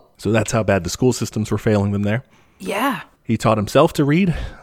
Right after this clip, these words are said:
Speaker 1: kinda opens his eyes to the world. He goes to Merritt College there in Oakland, kind of a community college there.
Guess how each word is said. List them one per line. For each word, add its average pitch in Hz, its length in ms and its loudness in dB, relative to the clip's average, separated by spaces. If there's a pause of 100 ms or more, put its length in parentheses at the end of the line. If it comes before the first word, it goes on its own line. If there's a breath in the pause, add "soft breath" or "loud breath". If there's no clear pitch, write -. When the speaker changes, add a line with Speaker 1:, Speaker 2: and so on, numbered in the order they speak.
(100)
Speaker 1:
kinda 98 220 -2
opens 101 400 -2
his 104 160 -2
eyes 101 380 0
to 110 100 -4
the 98 100 -4
world. 104 480 0
He 107 120 -4
goes 101 300 -2
to - 120 -6
Merritt 110 460 2
College 110 480 0
there 107 200 -2
in 101 80 -2
Oakland, 110 440 -2
kind 90 140 -4
of 85 80 -6
a - 20 -12
community 101 440 -2
college 110 360 0
there. 113 280 0